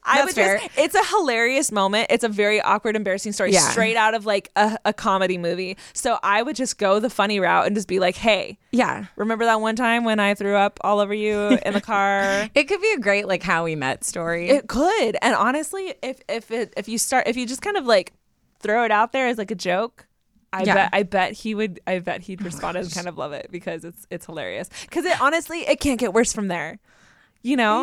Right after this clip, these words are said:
Speaker 2: Yeah, no, we can't.
Speaker 1: You
Speaker 2: It
Speaker 1: know,
Speaker 2: can't really
Speaker 1: as far
Speaker 2: get
Speaker 1: as, like,
Speaker 2: worse.
Speaker 1: as far
Speaker 2: Yeah.
Speaker 1: as, like, and I'm not assuming that the relationship will go anywhere necessarily, but, like, if you went on a couple dates,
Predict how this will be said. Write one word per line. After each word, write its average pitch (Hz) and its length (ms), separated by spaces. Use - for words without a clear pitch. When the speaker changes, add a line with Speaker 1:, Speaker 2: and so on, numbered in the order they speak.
Speaker 2:
Yeah, 587 340
no, 523 360
we 339 100
can't. 320 460
Speaker 1:
You 330 80
Speaker 2:
It 294 60
Speaker 1:
know, 302 80
Speaker 2:
can't 294 180
really 269 180
Speaker 1:
as 247 40
far 233 160
Speaker 2:
get 196 80
Speaker 1:
as, 202 60
like, 233 120
Speaker 2:
worse. 285 180
Speaker 1:
as 294 100
far 302 120
Speaker 2:
Yeah. 196 80
Speaker 1:
as, 165 80
like, 269 240
and 240 180
I'm 269 140
not 277 120
assuming 233 380
that 220 100
the 226 60
relationship 196 400
will 185 80
go 175 180
anywhere 233 380
necessarily, 277 640
but, 233 180
like, 214 240
if 226 140
you 262 120
went 240 160
on 240 120
a 233 60
couple 233 260
dates, 220 420